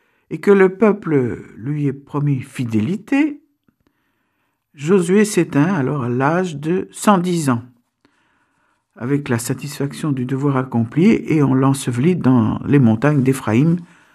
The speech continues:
donc dans sa tribu. Et même si sa vie fut en grande partie celle d'un militaire, guerrier au service de Dieu, la tradition chrétienne a souvent fait le rapprochement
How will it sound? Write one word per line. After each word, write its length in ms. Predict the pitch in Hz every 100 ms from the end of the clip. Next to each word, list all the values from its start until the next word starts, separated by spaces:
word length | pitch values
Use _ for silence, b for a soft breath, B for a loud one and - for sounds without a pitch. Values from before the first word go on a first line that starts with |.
| B
donc 160 | - 120
dans 60 | 113
sa 180 | -
tribu. 420 | 117 104 101 80 135 _ _ _ _ _ _ _ _ _ _ _ _ _ _ _ _ _ _ _
Et 60 | 160
même 260 | 214 285
si 180 | 170 190
sa 200 | 170 165
vie 220 | 160 180
fut 260 | 143 - 147
en 100 | 131
grande 280 | 143 196 202
partie 380 | 156 - - 147
celle 240 | - 143
d'un 160 | 117 104
militaire, 960 | 139 165 160 160 311 294 151 - - - - - 76
guerrier 640 | 110 170 151 147 175 151
au 80 | 117
service 420 | - 135 123 123
de 100 | 127
Dieu, 380 | 147 208 285 285 B B B B B B B B B
la 180 | 151 196
tradition 560 | 208 - 175 160 - 147
chrétienne 460 | 143 143 143 269
a 80 | 190
souvent 420 | 160 - 190 160
fait 220 | 147 - 277
le 120 | 185
rapprochement 960 | 160 262 - 175 143 208 294 311 -